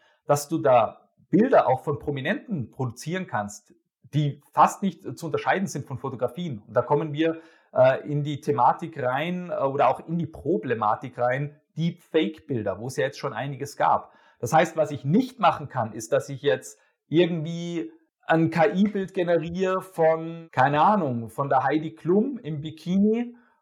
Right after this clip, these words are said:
oder so und kann das veröffentlichen auf meinem Blog. Das kann ich natürlich nicht. Äh, auch wenn es urheberrechtsfrei, äh, frei wäre, theoretisch, weil ich verletze da ja ein Drittrecht. Oder die K I ist ja vortrainiert mit ganz vielen Dingen. Die K I kennt ja auch zum Beispiel, wie das Logo von Coca-Cola aus-,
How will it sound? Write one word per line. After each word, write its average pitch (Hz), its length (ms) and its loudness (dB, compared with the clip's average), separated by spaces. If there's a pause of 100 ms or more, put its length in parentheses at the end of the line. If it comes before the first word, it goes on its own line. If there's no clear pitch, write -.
oder 170 340 6
so 196 400 2
und 151 220 -6
kann 165 220 0
das 170 140 0
veröffentlichen 175 600 0
auf 110 160 -2
meinem 104 180 -6
Blog. 95 240 -6
Das 104 180 -10
kann 160 180 -2
ich 175 100 -6
natürlich 156 380 -6
nicht. 240 320 -2 (680)
Äh, - 100 -4
auch 147 380 4 (260)
wenn 151 280 -4
es 151 100 -6
urheberrechtsfrei, 170 840 -2
äh, 139 200 -2
frei 143 340 0
wäre, 143 200 -2
theoretisch, 151 440 -2
weil 131 120 -2
ich 127 60 -12
verletze 160 400 -4
da 131 120 0
ja 139 160 -2
ein 147 180 -6
Drittrecht. 151 600 -6 (300)
Oder 156 300 6
die 151 120 -4
K 160 140 0
I 190 80 0
ist 202 100 0
ja 160 80 -2
vortrainiert 170 480 -4
mit 160 100 -8
ganz 156 220 0
vielen 165 200 -2
Dingen. 190 260 -2
Die - 80 -10
K 135 160 -4
I 165 160 -12
kennt 165 260 -6
ja 143 140 2
auch 156 260 2
zum 143 140 -12
Beispiel, 143 340 -4
wie 151 80 -6
das 147 180 -4
Logo 156 280 -2
von 151 160 -14
Coca-Cola 151 460 -2
aus-, - 120 -4